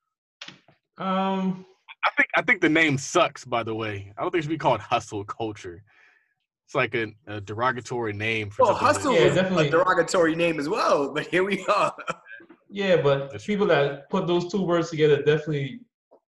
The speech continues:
Speaker 1: mean in a de-, derogatory way.
Speaker 3: Mm-hmm.
Speaker 1: People that don't wanna give up their weekends, they don't wanna give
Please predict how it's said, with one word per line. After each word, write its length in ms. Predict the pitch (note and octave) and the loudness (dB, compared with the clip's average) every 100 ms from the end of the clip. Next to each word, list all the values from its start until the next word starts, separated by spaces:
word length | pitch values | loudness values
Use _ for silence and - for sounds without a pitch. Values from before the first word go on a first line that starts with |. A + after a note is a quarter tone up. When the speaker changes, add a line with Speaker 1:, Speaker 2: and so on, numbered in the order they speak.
| _ | _
Speaker 1:
mean 200 | C#3 C3+ | -12 -8
in 140 | B2+ A#2 | -6 -6
a 120 | G#2+ | -8
de-, 180 | A2 - - | -10 -14 -12
derogatory 600 | B2+ B2 A#2+ A#2+ B2 G#2+ | -2 0 0 0 0 0
way. 300 | G#2+ A2 G2 - _ _ - | -2 -4 -6 -12 _ _ -14
Speaker 3:
Mm-hmm. 300 | C3 B2 B2+ - - | -12 -10 -14 -12 -8
Speaker 1:
People 180 | D#3 | -2
that 300 | C#3+ A#2 A2 | 0 0 2
don't 180 | D3 D3 | 2 4
wanna 200 | C#3+ C#3 | 4 0
give 220 | C#3 C3+ | -2 -2
up 200 | - - | -2 -4
their 180 | C3+ B2 | -6 -8
weekends, 540 | B2 B2 C3 B2 A#2+ A#2+ | -8 -10 -8 -8 -10 -12
they 80 | |
don't 240 | A2 C3 B2+ | -10 -10 -10
wanna 180 | A#2 A#2 | -12 -14
give 160 | A#2+ | -12